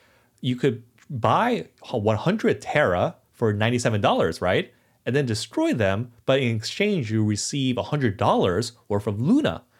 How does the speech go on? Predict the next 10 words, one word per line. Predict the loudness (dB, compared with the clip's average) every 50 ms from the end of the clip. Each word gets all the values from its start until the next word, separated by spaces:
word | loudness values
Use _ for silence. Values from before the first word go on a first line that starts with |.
| _ _ _ _ _ _ _ -2
And | 0 2 2 2 0 -2 -4 -4
in | -2 -2
the | -2
process, | -2 -2 -2 -2 -2 -2 0 0 0 0 0 -2
you | 0 0 2 2 2 2 0 0
have | 0 0 0 0 2 0
basically | -2 0 0 -2 -2 -2
pushed | 0 -2 -2 -2 -4 -4
Terra's | -2 0 2 2 2 0 -2
price | -6 -6 -4 -4 -2 -4 -6